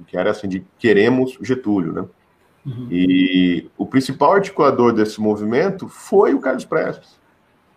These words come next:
Speaker 1: O Carlos Prestes se tornou um aliado do Getúlio Vargas depois. E aí o Getúlio Vargas, em, de quarenta e cinco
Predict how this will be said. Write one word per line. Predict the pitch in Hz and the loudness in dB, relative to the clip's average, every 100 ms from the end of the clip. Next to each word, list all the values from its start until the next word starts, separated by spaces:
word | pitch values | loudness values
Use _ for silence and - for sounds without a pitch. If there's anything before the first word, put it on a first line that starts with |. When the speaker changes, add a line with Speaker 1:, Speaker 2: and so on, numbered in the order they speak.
| _ _ - | _ _ -12
Speaker 1:
O | |
Carlos | - 120 - | -4 -2 0
Prestes | 147 151 | -2 -2
se | |
tornou | 165 160 170 | -4 0 2
um | 175 | 2
aliado | 196 160 175 180 | 4 4 4 2
do | 123 | -2
Getúlio | 117 - 104 | -8 -8 -6
Vargas | 98 90 - 85 | 0 0 0 -6
depois. | 85 - 87 - _ _ _ _ - | -12 -12 -12 -14 _ _ _ _ -2
E | |
aí | 104 139 | 2 4
o | |
Getúlio | 180 185 165 135 | 2 -2 -2 2
Vargas, | 131 123 117 - - | 4 4 0 -6 -16
em, | - - 104 | -18 -18 -20
de | 113 | -8
quarenta | - 127 143 139 | 0 2 2 -2
e | 117 | -8
cinco | - 110 101 - | -10 -12 -12 -14